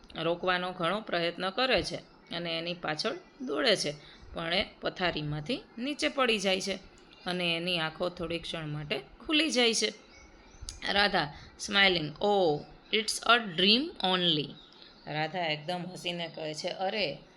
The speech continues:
આ તો ફક્ત એક સપનું જ હતું."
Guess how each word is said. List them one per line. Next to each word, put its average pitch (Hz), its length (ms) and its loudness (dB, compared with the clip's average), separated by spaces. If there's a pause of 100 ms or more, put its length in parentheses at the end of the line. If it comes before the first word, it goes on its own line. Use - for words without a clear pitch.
(280)
આ 170 80 -6
તો 202 160 -4
ફક્ત 175 380 -6
એક 202 220 4 (160)
સપનું 339 500 -6
જ 277 60 2
હતું." 262 300 2